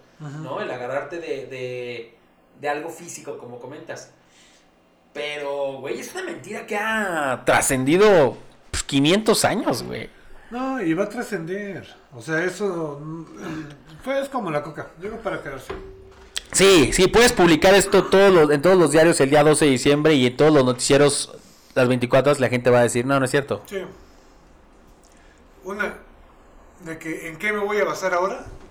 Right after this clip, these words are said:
Speaker 1: Y dos, no voy a aceptar que me vean la cara de pendejo.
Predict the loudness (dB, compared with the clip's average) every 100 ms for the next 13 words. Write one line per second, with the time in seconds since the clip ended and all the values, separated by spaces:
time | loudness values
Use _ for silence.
0 | -20 -20 _ _ _ _ _ _ -12 -8
1 | -8 -10 -18 -20 -20 _ _ _ _ _
2 | _ _ -20 _ _ _ _ _ _ _
3 | -18 -8 -6 -4 -6 -10 -12 -16 -14 -16
4 | -14 -14 -14 -14 -14 -18 -20 -20 -20